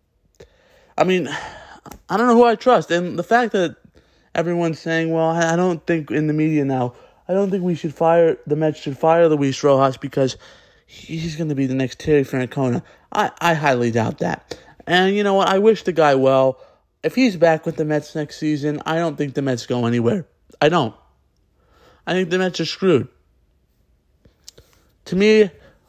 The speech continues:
fire him, get, really, not an analytical guy. I'm done with the analytics. I think analytics have a place in baseball.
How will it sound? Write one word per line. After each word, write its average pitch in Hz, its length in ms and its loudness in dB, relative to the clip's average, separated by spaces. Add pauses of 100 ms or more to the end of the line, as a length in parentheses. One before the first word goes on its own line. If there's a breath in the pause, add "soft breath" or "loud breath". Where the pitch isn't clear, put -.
fire 165 460 0
him, 170 280 -6 (160)
get, 156 520 2 (960)
really, 214 540 0 (260)
not 202 260 0
an 247 120 -6
analytical 247 520 0
guy. 147 360 0
I'm 202 200 0
done 233 200 2
with 240 140 -2
the 160 100 -6
analytics. 135 640 -2 (420 soft breath)
I 202 100 2
think 240 200 -6
analytics 190 580 0
have 160 160 -4
a 156 60 -4
place 160 380 -2
in 135 360 -10
baseball. 143 580 -2